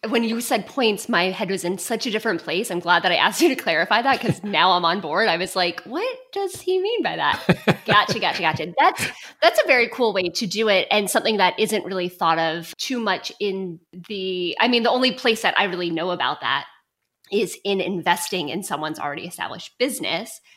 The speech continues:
Speaker 1: So it's interesting to think about that in smaller spaces, in startups and small businesses and entrepreneurship.
Speaker 2: I think participation is great. I think there's two reasons it's great. One is that it incentivizes.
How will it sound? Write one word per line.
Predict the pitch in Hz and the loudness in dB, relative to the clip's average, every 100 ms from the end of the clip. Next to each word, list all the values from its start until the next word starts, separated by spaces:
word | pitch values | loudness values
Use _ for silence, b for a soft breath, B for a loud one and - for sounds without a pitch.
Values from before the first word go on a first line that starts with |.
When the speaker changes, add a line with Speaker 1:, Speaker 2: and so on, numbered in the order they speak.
| b b b | b b b
Speaker 1:
So | - 233 | -2 -2
it's | 214 - | -2 -4
interesting | 220 233 226 196 | -4 -4 -2 -2
to | 185 | -2
think | 190 | -4
about | 175 151 160 | -2 -2 0
that | 156 147 - | -2 -2 -4
in | 190 175 | -4 -4
smaller | - - 160 185 135 139 185 | -6 -2 0 0 -2 -8 -12
spaces, | - 165 143 - 120 143 | -8 -6 -6 -8 -10 -8
in | 156 147 151 | -8 -8 -8
startups | - - 180 160 120 - - - | -8 -4 -2 -2 -4 -6 -16 -12
and | 156 139 147 | -10 -10 -12
small | - 165 160 | -10 -6 -4
businesses | 165 156 143 - 117 135 | -6 -10 -12 -12 -12 -12
and | 131 | -12
entrepreneurship. | - - - 147 147 160 - - _ - | -12 -12 -14 -12 -10 -8 -10 -12 _ -2
Speaker 2:
I | 165 | 2
think | 247 233 | 4 4
participation | 196 202 185 143 175 180 180 175 | 4 4 2 4 6 6 4 0
is | 160 131 | 2 2
great. | 131 170 127 | 6 6 6
I | 127 | 4
think | 156 160 | 4 4
there's | 147 135 - - | 4 2 -2 -8
two | - 208 196 | 0 4 6
reasons | 151 113 113 104 | 6 8 6 4
it's | 101 | 0
great. | - 110 101 127 | 2 2 2 2
One | 127 151 160 156 B B B - | 4 6 6 2 B B B 2
is | 135 135 131 127 123 - | 4 6 6 6 4 2
that | 135 127 123 - B B _ - | 4 6 4 0 B B _ 0
it | 135 - | 0 2
incentivizes. | 135 107 127 139 120 104 98 113 - | 2 4 4 4 4 4 4 2 0